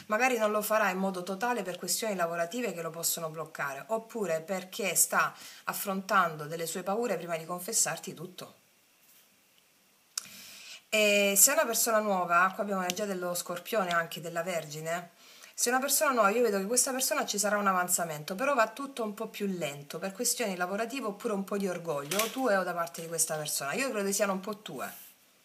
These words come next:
perché questa persona, mm,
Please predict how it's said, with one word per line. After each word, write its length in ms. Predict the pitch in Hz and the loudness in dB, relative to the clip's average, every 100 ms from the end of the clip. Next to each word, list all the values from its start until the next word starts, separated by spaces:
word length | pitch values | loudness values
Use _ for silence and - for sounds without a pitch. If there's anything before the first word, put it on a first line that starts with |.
| _ _ _ _ _ _ _ - - - | _ _ _ _ _ _ _ -18 -16 -16
perché 200 | - - | -10 -4
questa 240 | 196 202 | 0 0
persona, 580 | 196 196 254 247 214 190 190 | 2 2 4 6 6 4 0
mm, 560 | 190 185 180 175 175 | -4 -4 -6 -6 -8